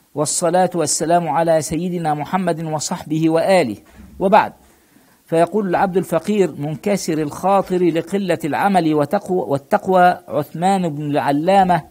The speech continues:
شيخ الدين ابن العلامة الشيخ سليمان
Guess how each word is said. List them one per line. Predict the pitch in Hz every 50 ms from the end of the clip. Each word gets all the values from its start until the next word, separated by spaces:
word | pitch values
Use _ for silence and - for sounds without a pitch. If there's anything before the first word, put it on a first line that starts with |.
| _ _ _ _ _ _ _ _ _ _ _ _ _ _ _ _ _ _ _ _ _ _ _ _ _ _
شيخ | - - 196 190 170 - -
الدين | 165 160 151 147 165 190 196 196 196 185 185 185 - - _ _ _ _ _ -
ابن | 143 156
العلامة | 160 143 143 156 160 180 190 190 180
الشيخ | - - - 214 196 -
سليمان | - - - 180 170 170 170 170 180 185 190 190 180 -